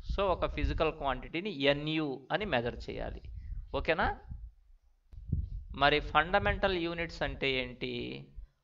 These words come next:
ఫండమెంటల్ ఫిజికల్ క్వాంటిటీస్ చెప్పాను కదా ఇందాక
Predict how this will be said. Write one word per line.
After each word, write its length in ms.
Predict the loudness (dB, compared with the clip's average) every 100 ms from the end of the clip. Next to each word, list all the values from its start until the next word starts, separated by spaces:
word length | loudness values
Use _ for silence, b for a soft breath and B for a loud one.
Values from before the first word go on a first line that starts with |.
| _ 2
ఫండమెంటల్ 800 | 4 4 4 4 2 2 2 2
ఫిజికల్ 460 | -4 -6 -2 -2 0
క్వాంటిటీస్ 640 | 0 0 0 -6 -6 -4
చెప్పాను 300 | -2 0 2
కదా 160 | 2 0
ఇందాక 680 | 2 4 4 4 2 0